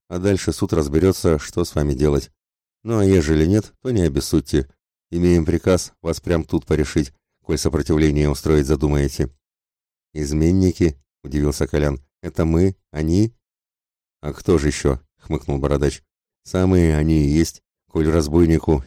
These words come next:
и душегубу бежать подсобляете». «Ты со словами-то полегче, родной», нахмурился я. «А то за такие речи некоторым их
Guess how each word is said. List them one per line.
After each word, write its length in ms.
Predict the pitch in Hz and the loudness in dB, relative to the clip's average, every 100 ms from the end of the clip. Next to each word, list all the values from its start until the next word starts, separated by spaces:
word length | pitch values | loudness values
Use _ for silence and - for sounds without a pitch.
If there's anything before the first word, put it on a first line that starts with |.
| - | -8
и 60 | |
душегубу 680 | 71 78 - 73 85 80 71 64 | -6 -4 -2 0 2 2 0 -2
бежать 320 | 78 76 71 | 0 0 -2
подсобляете». 720 | - - 69 73 69 - 62 _ _ _ _ _ _ _ - | -4 -4 0 0 0 -4 -10 _ _ _ _ _ _ _ -6
«Ты 180 | 87 82 | 0 0
со 160 | - | 0
словами-то 600 | 85 98 95 92 78 - | -4 -2 2 2 2 -2
полегче, 500 | 71 78 85 95 - | -2 0 0 0 -2
родной», 360 | 73 71 82 67 _ _ _ 71 | -2 0 0 -2 _ _ _ -16
нахмурился 480 | 65 73 67 - | -6 -4 -2 -2
я. 220 | 69 67 - _ _ _ _ _ - | -2 -4 -6 _ _ _ _ _ -12
«А 80 | |
то 140 | 80 90 | -2 0
за 140 | 82 | 2
такие 360 | 87 80 87 82 | 0 0 2 4
речи 440 | 90 - 85 69 - _ - | 2 2 0 0 -6 _ -8
некоторым 600 | 85 85 80 78 80 82 | -6 -4 -2 0 0 0
их 160 | 80 | -2